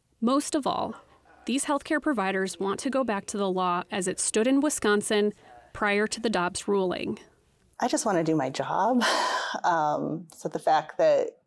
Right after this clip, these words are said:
Speaker 2: politics are trying to be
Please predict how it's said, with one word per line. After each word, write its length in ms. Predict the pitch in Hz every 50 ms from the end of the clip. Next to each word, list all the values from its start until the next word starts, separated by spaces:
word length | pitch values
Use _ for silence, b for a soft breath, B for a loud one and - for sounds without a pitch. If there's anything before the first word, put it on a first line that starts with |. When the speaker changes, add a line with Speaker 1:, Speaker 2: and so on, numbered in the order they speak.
| _ _ _ _ _ _ _ -
Speaker 2:
politics 720 | - - 170 170 160 160 160 156 - 165 165 160 - -
are 140 | 156 143 143
trying 520 | 147 - - - 151 147 147 147 147 147 147
to 340 | - 165 151 151 - - - _ _ _ _ _ _ _ _ _ _ -
be 580 | - 156 147 143 143 143 143 143 143 - -